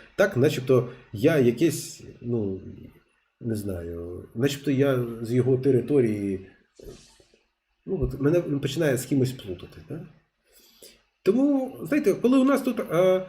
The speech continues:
розборка, як то сказати, е, нацистів з антинацистами,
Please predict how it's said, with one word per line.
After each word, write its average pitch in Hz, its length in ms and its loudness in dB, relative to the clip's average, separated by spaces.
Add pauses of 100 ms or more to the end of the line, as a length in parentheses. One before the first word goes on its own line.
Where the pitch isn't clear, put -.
(120)
розборка, 196 800 4
як 180 160 2
то 180 80 0
сказати, 170 420 0 (420)
е, 123 200 0
нацистів 190 720 2
з 127 120 -6
антинацистами, 127 1040 -2